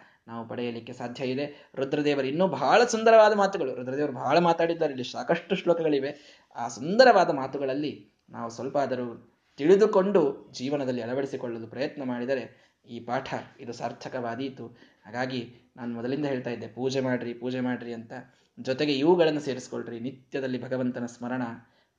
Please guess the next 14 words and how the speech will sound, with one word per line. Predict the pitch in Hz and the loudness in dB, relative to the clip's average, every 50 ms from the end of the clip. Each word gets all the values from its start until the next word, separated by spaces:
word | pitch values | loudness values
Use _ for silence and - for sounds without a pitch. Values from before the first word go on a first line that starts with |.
| _ | _
ಪಾರಾಯಣ, | - 123 123 131 135 131 127 123 117 117 117 117 123 - - _ _ _ _ _ _ _ _ _ _ _ _ _ _ _ _ - | -6 -2 2 4 4 4 4 2 0 -2 -6 -8 -10 -14 -18 _ _ _ _ _ _ _ _ _ _ _ _ _ _ _ _ 2
ಎಲ್ಲಕ್ಕಿಂತಲೂ | 151 160 180 202 220 254 285 285 - 277 269 254 269 254 214 | 2 4 4 6 8 8 8 8 8 4 2 6 8 8 8
ಮುಖ್ಯವಾಗಿ | 190 180 - - 156 135 127 120 113 113 127 127 131 131 - _ _ _ _ _ _ _ - | 8 6 -2 -4 -4 -2 -2 -2 -4 -6 -8 -10 -12 -12 -16 _ _ _ _ _ _ _ -14
ಶಾಸ್ತ್ರದ | - - 127 127 - - - - 123 123 143 | -10 -8 -8 -8 -8 -10 -14 -12 -10 -8 -6
ಶ್ರವಣ. | - - - 123 120 110 107 107 117 117 - - - - _ _ _ _ _ _ _ _ _ _ _ _ _ _ _ - | -6 -6 -6 -8 -8 -10 -10 -10 -12 -12 -14 -16 -20 -20 _ _ _ _ _ _ _ _ _ _ _ _ _ _ _ -8
ನಿತ್ಯವೂ | 131 143 - - - - _ _ - 233 233 233 254 262 254 | -6 -6 -6 -8 -12 -20 _ _ 6 6 8 8 8 6 6
ಕೂಡ | - 151 131 123 123 127 127 123 117 | 4 2 -2 0 0 0 -2 -2 0
ಒಂದು | 127 151 180 202 208 214 214 220 233 233 220 | 0 0 0 0 0 -2 -2 -2 -2 -2 -2
ದಿನ | 226 220 | -2 -2
ಬಿಡದೇನೆ, | 202 160 139 127 120 110 113 113 117 120 123 127 127 - _ - - - _ _ - | 0 0 0 -2 -4 -6 -8 -10 -10 -10 -10 -10 -12 -14 _ -20 -20 -20 _ _ -16
ಅದು | - 127 135 131 | -10 -6 -4 -2
ಒಂದೊಂದು | 127 127 131 135 135 131 127 | -2 -2 -2 -4 -4 -6 -6
ಸಲ | - 127 131 127 | -4 -2 -2 -2
ಬಹಳ | 123 123 127 127 127 | -2 -2 0 0 0